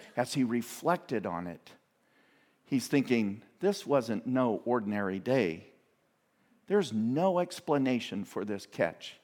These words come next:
except for Jesus." And he goes to him and falls at his knees and says, "Leave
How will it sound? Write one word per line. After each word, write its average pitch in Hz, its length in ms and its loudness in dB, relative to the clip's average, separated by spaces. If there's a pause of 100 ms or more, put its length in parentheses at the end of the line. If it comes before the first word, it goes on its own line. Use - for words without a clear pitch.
(640)
except - 440 -12
for 104 140 -14
Jesus." 104 640 -14 (3750)
And 107 80 -8
he 101 80 -6
goes 143 380 0
to 123 120 -2
him 113 420 0 (240)
and - 140 -20
falls 147 800 -2 (160)
at 104 140 -6
his 98 240 -10
knees 110 680 -6 (2000)
and 113 120 -12
says, 117 380 -6 (680)
"Leave 143 560 -6